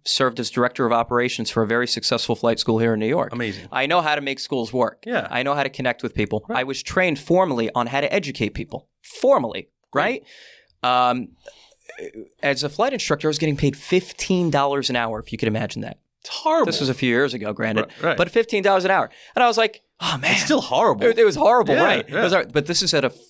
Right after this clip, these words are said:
Speaker 1: as a flight instructor with an eighty thousand dollars student loan,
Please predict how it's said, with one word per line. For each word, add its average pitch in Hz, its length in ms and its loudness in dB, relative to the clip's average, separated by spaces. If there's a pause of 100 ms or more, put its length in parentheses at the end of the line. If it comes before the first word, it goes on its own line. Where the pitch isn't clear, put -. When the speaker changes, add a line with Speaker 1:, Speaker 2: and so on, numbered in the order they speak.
Speaker 1:
as 117 120 0
a 113 60 -4
flight 180 240 2
instructor 170 480 0
with 131 160 0
an 113 80 0
eighty 151 220 0
thousand 147 320 0
dollars 143 200 2
student 143 280 0
loan, 127 400 2